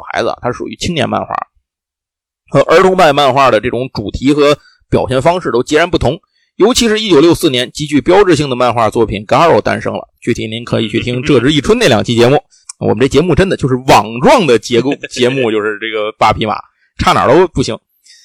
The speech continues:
Speaker 1: 那咱们在《这之一春》那两期节目里头对这个有详细的介绍啊，呃，这，这，反正咱在这儿就不细说了。总之，Garo 出来之后，白土三平为首的这批漫画家就开始出现和火爆啊，走上舞台嘛，代表着一个新的时代到来了，也就是青年漫画的时代。
Speaker 2: 嗯。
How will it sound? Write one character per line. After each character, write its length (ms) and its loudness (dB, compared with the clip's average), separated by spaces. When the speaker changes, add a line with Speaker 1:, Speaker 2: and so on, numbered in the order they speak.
Speaker 1:
那 80 2
咱 140 2
们 100 0
在 120 4
《这 160 4
之 100 0
一 100 -4
春》 160 2
那 80 2
两 160 2
期 120 -4
节 120 0
目 140 0
里 100 0
头 120 0
对 100 2
这 160 0
个 220 4
有 120 -2
详 320 -2
细 120 -2
的 120 0
介 200 -2
绍 140 0
啊， 180 0
呃， 580 -2
这， 160 -14
这， 140 -6
反 160 -6
正 100 -2
咱 160 0
在 120 0
这 100 2
儿 60 6
就 80 2
不 100 -2
细 140 0
说 160 4
了。 80 -2
总 160 -2
之， 80 4
Garo 300 4
出 160 2
来 140 4
之 80 0
后， 160 4
白 160 2
土 120 -2
三 200 0
平 160 -2
为 120 2
首 160 -2
的 100 0
这 40 -2
批 160 -4
漫 180 0
画 120 2
家 420 0
就 260 -6
开 200 0
始 260 -4
出 160 -4
现 160 0
和 100 2
火 200 0
爆 200 4
啊， 40 0
走 180 -4
上 140 0
舞 100 -4
台 160 -4
嘛， 140 0
代 140 4
表 160 2
着 80 -2
一 80 -6
个 100 -2
新 160 -2
的 120 0
时 100 -4
代 160 4
到 180 4
来 140 2
了， 100 2
也 120 -4
就 100 -12
是 80 -16
青 180 -8
年 160 -2
漫 160 -2
画 160 -6
的 80 -8
时 140 -14
代。 240 -2
Speaker 2:
嗯。 80 -20